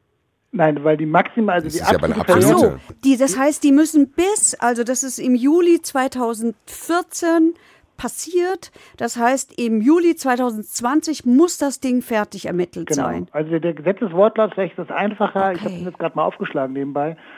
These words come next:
Speaker 1: Ähm, nach jeder Unterbrechung beginnt die Verjährung von Neuem. Ja? Die Verfolgung ist jedoch spätestens verjährt,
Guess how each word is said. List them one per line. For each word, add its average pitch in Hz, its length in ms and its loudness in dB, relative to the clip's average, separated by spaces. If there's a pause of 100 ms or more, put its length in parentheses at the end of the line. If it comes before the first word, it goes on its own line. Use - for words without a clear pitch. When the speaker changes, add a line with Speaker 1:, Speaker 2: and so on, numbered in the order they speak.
(340)
Speaker 1:
Ähm, 170 300 0 (120)
nach 170 320 0
jeder 196 360 2
Unterbrechung 202 720 -6
beginnt 185 340 -10
die 202 60 -8
Verjährung 165 500 -4
von 143 160 -6
Neuem. 180 400 -2 (920)
Ja? 151 260 -12 (320)
Die 160 80 -20
Verfolgung 214 560 6
ist 226 200 0
jedoch 180 280 0
spätestens 226 840 0
verjährt, 135 480 -4